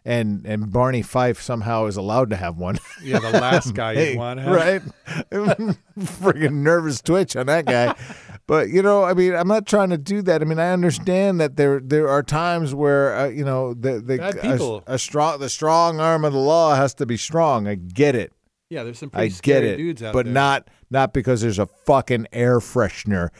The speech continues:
Speaker 1: hanging from your
Speaker 2: Right.
Speaker 1: goddamn window.
Speaker 2: Right. Now, my, I, again, well,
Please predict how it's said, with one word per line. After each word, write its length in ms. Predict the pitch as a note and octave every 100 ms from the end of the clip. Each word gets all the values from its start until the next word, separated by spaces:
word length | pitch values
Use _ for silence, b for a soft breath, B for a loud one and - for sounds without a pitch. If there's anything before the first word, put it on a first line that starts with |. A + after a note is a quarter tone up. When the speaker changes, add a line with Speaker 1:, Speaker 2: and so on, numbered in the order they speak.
| b
Speaker 1:
hanging 500 | _ A#2+ A2+ G#2+ G#2
from 220 | G2 A2+ G#2
your 120 | G#2
Speaker 2:
Right. 60 | E2+
Speaker 1:
goddamn 640 | G#2+ G2+ F2 F2 F#2+ F#2
window. 420 | F#2 F2+ E2 C#2+
Speaker 2:
Right. 180 | C#2 G2+ - _ -
Now, 100 | D3
my, 260 | D3+ F#3 F3
I, 140 | D#3
again, 380 | D3+ D#3 C3 A#2 _
well, 260 | F3+ E3 D#3